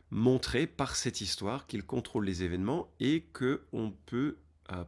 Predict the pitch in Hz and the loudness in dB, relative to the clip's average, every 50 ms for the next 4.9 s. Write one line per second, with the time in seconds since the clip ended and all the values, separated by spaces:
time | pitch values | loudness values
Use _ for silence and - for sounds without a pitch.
0 | - _ _ - 123 120 143 151 139 - 98 85 - 123 120 107 95 107 120 101 | -12 _ _ -6 -2 -2 0 -2 -2 -4 -6 -8 -6 -4 -2 -2 -2 -2 -2 -2
1 | 82 87 98 92 - - 117 135 139 - - - 82 80 92 95 110 120 - - | -4 -4 -6 -8 -6 -6 -6 -6 -6 -8 -10 -12 -8 -6 -6 -6 -6 -6 -10 -14
2 | - - 101 98 - - - 101 - - 92 85 87 85 85 80 - _ _ _ | -16 -14 -12 -10 -8 -8 -8 -8 -8 -8 -8 -6 -4 -6 -6 -6 -10 _ _ _
3 | _ - - - - - - - - - - - 135 143 139 147 139 - 156 143 | _ -20 -20 -20 -18 -18 -16 -18 -18 -10 -2 0 0 4 4 2 2 2 2 2
4 | 120 113 104 104 95 87 - - - 87 - - 87 85 87 87 - | 2 2 2 2 0 -2 -6 -10 -10 -12 -10 -8 -6 -4 -4 -4 -6